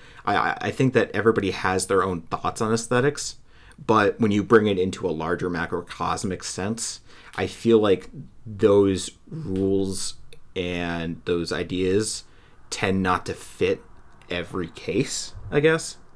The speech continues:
And so, you know, y-, you end up with, like, just,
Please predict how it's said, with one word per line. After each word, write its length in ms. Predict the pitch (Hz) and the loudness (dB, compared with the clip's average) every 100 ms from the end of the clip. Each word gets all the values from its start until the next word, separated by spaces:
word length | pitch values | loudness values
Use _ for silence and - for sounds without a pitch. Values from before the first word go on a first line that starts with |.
| - - - - - - - | -20 -20 -20 -20 -20 -14 -4
And 180 | 107 | -4
so, 360 | 101 127 107 92 - | 2 6 6 2 -2
you 140 | 113 | 0
know, 120 | 98 | 2
y-, 60 | 87 | 0
you 800 | - 69 - 117 113 120 117 110 | -2 -8 -8 -4 -2 0 2 2
end 160 | 110 107 | 4 4
up 240 | 98 - - | 2 -4 0
with, 220 | 98 - | 0 0
like, 240 | 92 85 - | -4 -4 -4
just, 240 | 90 | -6